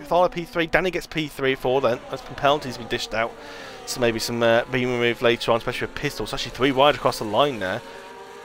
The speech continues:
Uh, Hamza with, uh, I think it was, um, Pistol, uh, Maldi and all that. Maldi and Watiri and all that, uh, I think were fighting then. But wow, uh, that was, uh, certainly an action-packed end to the sprint.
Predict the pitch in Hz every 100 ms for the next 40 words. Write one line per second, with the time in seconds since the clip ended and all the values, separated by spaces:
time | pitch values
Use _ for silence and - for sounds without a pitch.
0 | - - 110 113 110 113 107 - 135 131
1 | 120 123 - - - 127 123 117 110 147
2 | 139 123 120 117 117 113 113 - - -
3 | - - 127 - 123 113 113 - - -
4 | - 120 110 110 120 - 120 120 127 117
5 | 110 107 104 110 - - - - - -
6 | 120 117 110 113 - 131 113 104 101 101
7 | 104 - 107 101 120 - - 113 110 123
8 | 113 113 - - - - - - - -
9 | - - - - - - 104 113 113 131
10 | 107 107 104 120 120 127 120 120 - -
11 | - - - 147 147 123 - 180 - -
12 | 139 - 107 - - 107 104 104 - 117
13 | 110 - 131 117 92 -